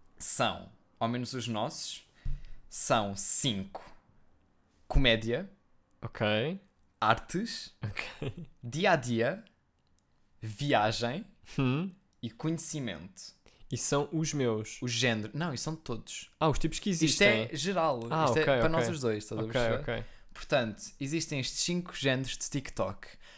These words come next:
Speaker 1: Géneros de TikTok são TikToks que fazem para isto. Estás a perceber que, ah, têm piada,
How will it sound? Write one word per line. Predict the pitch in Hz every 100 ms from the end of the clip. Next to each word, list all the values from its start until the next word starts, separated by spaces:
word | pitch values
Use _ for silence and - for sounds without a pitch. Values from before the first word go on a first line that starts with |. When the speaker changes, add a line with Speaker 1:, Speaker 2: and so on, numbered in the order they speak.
| - -
Speaker 1:
Géneros | 139 147 151
de |
TikTok | 160 160 - 170 -
são | - 123 - -
TikToks | - 147 - 160 -
que | -
fazem | - 160 165 151 180 190 196 - _ -
para | 175 170
isto. | 139 110 - -
Estás | - 120 120
a |
perceber | - - 131 139
que, | - 131 107 107 - _ _ _ _ 123
ah, | 117 113 113 -
têm | 147 147
piada, | 143 - 117 117 165